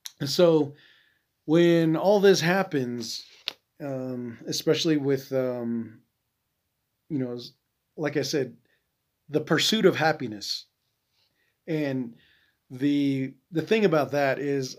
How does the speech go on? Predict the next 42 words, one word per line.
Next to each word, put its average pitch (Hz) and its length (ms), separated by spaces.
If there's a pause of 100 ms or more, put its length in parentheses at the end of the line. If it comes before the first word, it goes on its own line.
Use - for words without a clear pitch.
I, 151 400
I 180 60
was 160 200
thinking 202 240
about 156 200
that 151 160
movie, 139 540
The 120 140
Pursuit 180 420
of 151 100
Happiness, 127 480
with 117 120
Will 139 220
Smith. - 440 (1500)
And, 151 340
um, 123 460 (760)
no, 196 120
no, 202 100
no, 170 120
was 143 200
it 139 100
this? - 480
Oh, 190 200
no, 175 140
no, 170 100
no, 156 60
it 151 160
was, 147 260
uh, 123 240
Rocky 156 300
Balboa, 131 640 (920)
when 151 180
he 151 160
was 160 180
trying 170 220
to 160 60
get 156 180
his 139 140
boxing 147 520
license 127 580
from 131 240
that 131 340